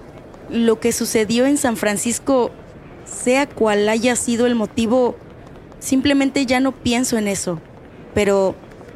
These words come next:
estoy muy sacada de onda. Yo nunca te pedí que te casaras conmigo. Cuando acepté irme contigo a Australia, realmente no esperaba algo de eso. Pero,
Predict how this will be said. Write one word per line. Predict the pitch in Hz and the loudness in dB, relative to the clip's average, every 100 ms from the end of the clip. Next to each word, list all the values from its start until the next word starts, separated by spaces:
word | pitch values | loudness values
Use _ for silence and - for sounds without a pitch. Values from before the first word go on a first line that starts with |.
| - - - - | -20 -20 -10 -8
estoy | - - 240 | -4 0 2
muy | 247 247 | 2 0
sacada | - 226 226 220 | 0 0 2 2
de | 208 196 | 2 2
onda. | 208 233 202 175 - - - - - - - | 2 2 0 0 -8 -20 -20 -20 -20 -8 0
Yo | 262 | 2
nunca | 285 285 285 | 2 2 -2
te | - | 0
pedí | 220 214 | 0 -2
que | 226 262 | -2 -2
te | 247 | -2
casaras | 208 202 190 220 240 | -2 -4 -2 -2 -2
conmigo. | - 196 208 254 214 170 - - - - - | -2 -2 0 0 -2 -2 -12 -20 -20 -20 -4
Cuando | 214 196 | -2 0
acepté | 190 208 - 240 | 0 -4 -2 0
irme | 247 247 247 | 2 0 0
contigo | 214 202 208 214 | -2 -2 0 2
a | |
Australia, | 202 - 196 202 202 196 - - - - - | 0 -2 -2 0 0 -2 -6 -18 -20 -20 -6
realmente | 208 208 208 214 208 | 0 0 0 -2 -2
no | 202 | -2
esperaba | 202 - 196 190 | -2 -2 0 0
algo | 196 196 196 | -2 0 -2
de | 185 190 | 0 -2
eso. | - 185 165 - - - - | -6 -8 -10 -14 -20 -8 -2
Pero, | 220 214 | 0 0